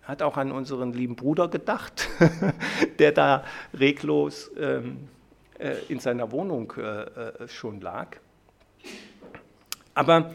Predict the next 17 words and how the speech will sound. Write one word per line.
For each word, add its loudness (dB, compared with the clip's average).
das 2
sind -2
nur 6
als 4
n-, -4
eine -2
kurze 2
Erfahrung, 0
du -10
hast 0
ja 4
auch 0
nach -2
Glaubenserfahrungen 2
und -10
so -4
weiter 0